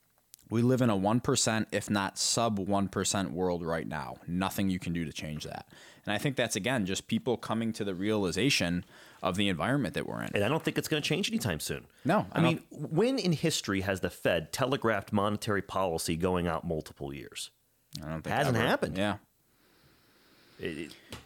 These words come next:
Speaker 1: So, you know, people just have to, I think, come to that realization that it's just a tough environment for this stuff right now,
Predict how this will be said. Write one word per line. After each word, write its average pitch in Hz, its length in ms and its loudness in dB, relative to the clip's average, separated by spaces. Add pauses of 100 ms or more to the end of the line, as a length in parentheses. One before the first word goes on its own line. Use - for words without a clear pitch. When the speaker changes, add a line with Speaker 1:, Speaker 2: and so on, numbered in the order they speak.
Speaker 1:
So, 92 380 2 (200)
you 117 140 -2
know, 92 120 0
people 147 240 0
just 135 100 0
have 113 180 2
to, 101 100 -6 (320)
I 107 120 -2
think, 98 200 -2
come 107 160 2
to 98 60 2
that 92 180 2
realization 95 640 2
that 80 80 0
it's 78 100 -2
just - 200 -2
a - 40 -10
tough - 220 -2
environment 82 440 -2
for 71 100 -8
this 67 160 -4
stuff 67 260 -4
right 73 140 -2
now, 67 240 -8